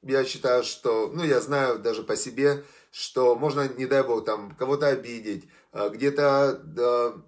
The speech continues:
хочется больше денег заработать, там, выше ц-, ну, есть нюансы, где у каждого проходит его, его внутренняя граница,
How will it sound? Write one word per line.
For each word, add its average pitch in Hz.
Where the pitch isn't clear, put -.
хочется 139
больше 135
денег 131
заработать, 123
там, 123
выше 139
ц-, 131
ну, 196
есть 160
нюансы, 165
где 139
у 139
каждого 165
проходит 143
его, 147
его 127
внутренняя 131
граница, 123